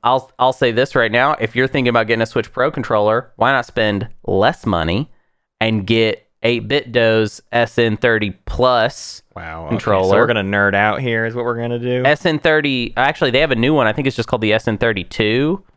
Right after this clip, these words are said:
Speaker 1: now. Um,
Speaker 2: Wow.
Speaker 1: even better than the one that I have, the, this, this new model of it. Um, I, and I'm not saying that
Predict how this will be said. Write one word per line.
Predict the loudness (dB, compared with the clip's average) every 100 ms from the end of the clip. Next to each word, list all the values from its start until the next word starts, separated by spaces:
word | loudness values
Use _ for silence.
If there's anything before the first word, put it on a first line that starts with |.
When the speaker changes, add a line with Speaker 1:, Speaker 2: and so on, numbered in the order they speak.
| _
Speaker 1:
now. | -2 0 0 -2 -6 _ _ _ _ _ -2
Um, | 0 2 2 0
Speaker 2:
Wow. | -4 -12 _
Speaker 1:
even | -2 0 0
better | 2 2 2 2
than | 0
the | 2
one | 2 2
that | 0
I | 2 0
have, | 2 2 0 -2 _ -2
the, | 0 2
this, | 0 -2 -2
this | -6 -2
new | 0 2
model | 2 2 2 2 2
of | 2
it. | 0 -2 -8 _ _ _
Um, | 0 0 0 -4 -4
I, | -2 0
and | 0 0
I'm | 2
not | 0 0
saying | 2 2 2 -2 0
that | 2 2 0 -6